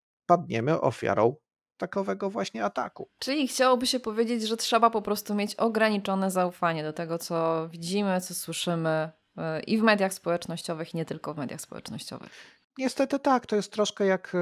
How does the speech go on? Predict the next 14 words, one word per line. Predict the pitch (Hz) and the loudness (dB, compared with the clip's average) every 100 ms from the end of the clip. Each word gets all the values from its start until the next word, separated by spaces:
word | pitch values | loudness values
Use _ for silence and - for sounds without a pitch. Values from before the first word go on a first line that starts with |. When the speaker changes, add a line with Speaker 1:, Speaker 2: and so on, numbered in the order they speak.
| 175 | 0
Speaker 1:
z | - - 160 160 | -2 0 2 4
zasadą | 165 156 170 175 160 | 2 2 2 4 4
ograniczonego | 151 151 151 - 151 165 151 | 4 0 -2 -4 -4 0 2
zaufania | 143 139 131 143 151 151 139 135 | 4 2 2 2 2 2 4 4
podczas | 131 135 - - 135 - - - | 2 -6 -6 -2 -2 -2 -10 -6
prowadzenia | 147 127 127 143 143 131 | 0 2 2 0 -2 -2
pojazdów | 127 127 139 123 123 117 | 0 2 2 2 -4 -4
mechanicznych | 120 123 135 135 127 120 | -4 -2 -4 -6 -8 -8
po | 123 | -6
drogach | 120 117 113 - | -4 -2 -2 -4
publicznych. | 110 107 - - 160 - | -8 -10 -10 -10 -10 -8
Musimy | 233 262 233 | -10 -6 -6
spodziewać | - 208 170 180 170 160 | -4 -2 2 2 2 -2
się, | - 143 135 | 0 0 0